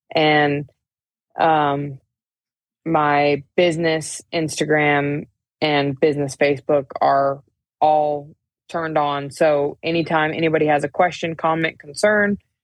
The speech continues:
more than welcome to shoot me a message, and we respond fairly quickly, usually same day.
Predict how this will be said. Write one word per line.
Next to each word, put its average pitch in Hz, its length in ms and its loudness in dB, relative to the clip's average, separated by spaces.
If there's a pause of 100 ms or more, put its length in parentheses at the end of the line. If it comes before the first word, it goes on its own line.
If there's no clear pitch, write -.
(320)
more 160 240 2
than 156 160 2
welcome 147 400 0
to 143 260 -2
shoot 151 240 -2
me 151 120 0
a 143 40 2
message, 156 640 0
and 139 580 -4 (400)
we 143 120 2
respond 139 760 0 (640)
fairly 262 240 2
quickly, 175 580 -2
usually 175 400 -2
same 165 300 -2
day. 156 360 0